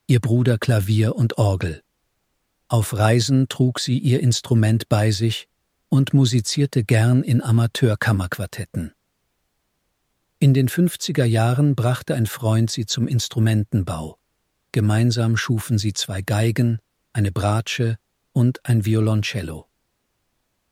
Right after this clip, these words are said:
Apgar gärtnerte begeistert,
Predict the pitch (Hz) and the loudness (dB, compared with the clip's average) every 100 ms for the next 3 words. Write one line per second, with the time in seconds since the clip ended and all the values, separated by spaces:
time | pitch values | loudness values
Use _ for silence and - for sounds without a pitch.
0 | _ _ _ 123 - - 117 107 107 - | _ _ _ -4 -4 -4 -2 0 -2 -2
1 | 110 117 - 107 107 110 - 107 117 - | -2 0 -2 -2 -2 -4 -2 -2 -2 -6
2 | 127 123 | -10 -10